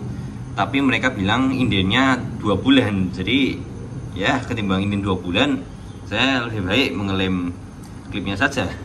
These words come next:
Oke, sekarang kipas anginnya sudah saya rakit kembali.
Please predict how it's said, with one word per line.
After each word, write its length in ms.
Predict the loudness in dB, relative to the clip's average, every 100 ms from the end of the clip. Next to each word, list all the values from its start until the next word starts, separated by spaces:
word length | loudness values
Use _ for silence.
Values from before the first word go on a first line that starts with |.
| -12 -12 -12 -10 -12 -12 -12 -12 -14 -14 -14 -14 -14 -16 -16 -18 -20 -20 -20 -20 -20 -20 -20 -20 -20 -20 _
Oke, 400 | -6 0 0 0
sekarang 400 | -8 -4 0 0
kipas 240 | 2 0 0
anginnya 240 | -2 -4
sudah 160 | -2 -4
saya 240 | -2 -2
rakit 160 | -2 -4
kembali. 640 | -6 -6 -6 -8 -10 -20